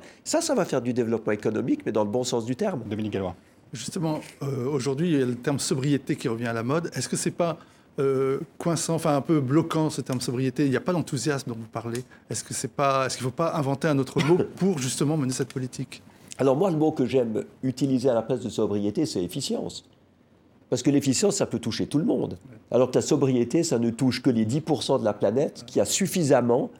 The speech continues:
Speaker 1: pour pouvoir se passer du reste. Alors que quatre-vingt-dix pour cent de la planète n'a souvent même pas de quoi économiquement et physiquement être sobre.
Speaker 3: Bien sûr.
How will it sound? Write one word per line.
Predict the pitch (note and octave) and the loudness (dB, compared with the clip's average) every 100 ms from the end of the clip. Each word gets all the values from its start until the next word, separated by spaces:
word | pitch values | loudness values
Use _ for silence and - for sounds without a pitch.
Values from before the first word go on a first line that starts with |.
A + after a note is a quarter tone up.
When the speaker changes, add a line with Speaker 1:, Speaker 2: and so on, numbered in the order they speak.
| - _ - | -20 _ -2
Speaker 1:
pour | A#2 | 2
pouvoir | C3+ A#2 | 2 2
se | B2 | 2
passer | C3 B2 A2+ | 0 0 0
du | A2+ | 2
reste. | F3+ F#3 - - _ _ - - - | 2 0 -2 -14 _ _ -20 -20 -2
Alors | B2 C3 | 4 4
que | C3+ | 4
quatre-vingt-dix | B2+ E3 - D3+ C#3+ C3+ | 2 0 2 2 4 2
pour | C#3 B2+ | 2 0
cent | - B2 | 2 2
de | |
la | A2 | 0
planète | A2 G#2+ C3 F3+ - - - - | 2 2 2 0 -6 -20 -10 0
n'a | A#2+ G2+ - - | 2 0 -4 -8
souvent | - - D3+ D#3 - | -4 0 4 4 4
même | B2+ F#3+ F3 | 0 2 0
pas | - D#3 | 2 2
de | B2+ | 6
quoi | C3+ - D#3+ F3 G3+ - - _ _ _ _ _ - | 2 4 4 6 4 -4 -18 _ _ _ _ _ 4
économiquement | E3+ F3 D#3 D#3 D3+ D3+ D#3+ D3+ | 6 6 6 6 4 0 2 2
et | A#2 | 2
physiquement | C#3 B2+ A#2+ F3 D3+ | 0 -2 0 0 4
être | D3 D3 - C#3+ | 4 2 2 0
sobre. | - G3+ E3 - | 2 0 0 -6
Speaker 3:
Bien | A#2+ | -12
sûr. | - | -16